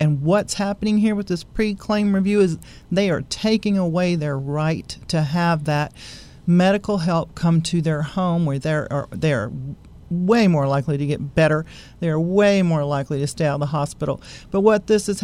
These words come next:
what's happening to them is they're taking away their rights, and they're going to put them in a situation where they do not live. The,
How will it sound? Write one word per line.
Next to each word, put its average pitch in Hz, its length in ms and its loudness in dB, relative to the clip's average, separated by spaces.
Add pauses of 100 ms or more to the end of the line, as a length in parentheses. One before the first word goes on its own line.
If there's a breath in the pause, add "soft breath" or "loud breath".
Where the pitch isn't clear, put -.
what's 190 200 0
happening 208 420 2
to 220 120 0
them 202 320 2 (260 loud breath)
is 190 140 0
they're 196 80 4
taking 202 340 0
away 180 220 2
their 165 180 2
rights, 151 600 -2
and 175 180 4
they're 196 140 4
going 208 360 4
to 202 100 -2
put 208 280 -4
them 202 160 2
in 190 60 4
a 180 80 2
situation 180 600 -2
where 190 100 2
they 196 180 0
do 208 320 4
not 208 360 4
live. 185 560 0 (380)
The, 180 400 -2